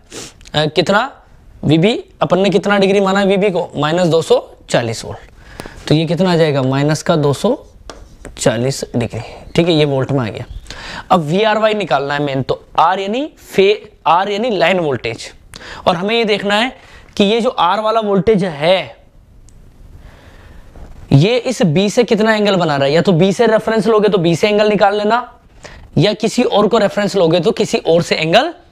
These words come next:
निकाल लेना। बात समझ गए क्या? तो एक काम करते हैं, पहले अपन फेजर diagram बनाते हैं, ठीक है?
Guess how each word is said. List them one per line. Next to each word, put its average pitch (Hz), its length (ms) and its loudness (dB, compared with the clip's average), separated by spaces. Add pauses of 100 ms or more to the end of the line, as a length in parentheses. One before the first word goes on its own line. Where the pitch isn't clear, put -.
(280)
निकाल 139 300 0
लेना। 110 260 -8 (200)
बात 170 160 0
समझ 180 220 -6
गए 170 180 -2
क्या? 175 140 -2 (280)
तो 190 60 2
एक 196 140 0
काम 214 260 2
करते 185 240 -6
हैं, 143 60 -6
पहले 160 200 2
अपन 233 200 0
फेजर 185 300 2
diagram 160 380 0
बनाते 117 280 -6
हैं, 110 100 -10
ठीक 214 140 2
है? 226 80 0